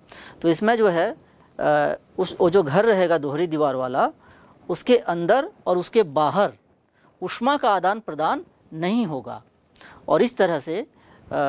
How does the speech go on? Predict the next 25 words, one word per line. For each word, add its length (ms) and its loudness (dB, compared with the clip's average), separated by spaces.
जो 500 -2
दोहरी 260 4
दीवार 300 4
वाला 160 0
जो 140 -6
घर 200 -6
है 80 -2
उसको 260 -4
इग्लू 320 0
कहते 300 -4
हैं, 100 -8
आपको 200 -6
पता 220 -2
होगा 340 0
उसको 220 -2
इग्लू 300 4
कहते 280 0
हैं। 120 -4
तो 100 -4
उसके 280 -2
अंदर 540 0
का 240 -4
जो 100 0
टेम्परेचर 560 0
है 200 -2